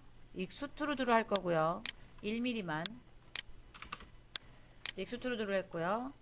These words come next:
그 다음에 실린더를 하나 더 만들겠습니다. 실린더. 이 실린더 사이즈도 레디우스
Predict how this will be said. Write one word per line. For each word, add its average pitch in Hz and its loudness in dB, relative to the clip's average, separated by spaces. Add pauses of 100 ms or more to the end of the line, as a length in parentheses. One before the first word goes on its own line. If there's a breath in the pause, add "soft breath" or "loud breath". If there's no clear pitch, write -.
그 190 -6
다음에 214 4 (260)
실린더를 277 2
하나 208 2
더 202 4
만들겠습니다. 170 -2
실린더. 202 -2 (3750 loud breath)
이 190 -2
실린더 254 0
사이즈도 247 2
레디우스 175 0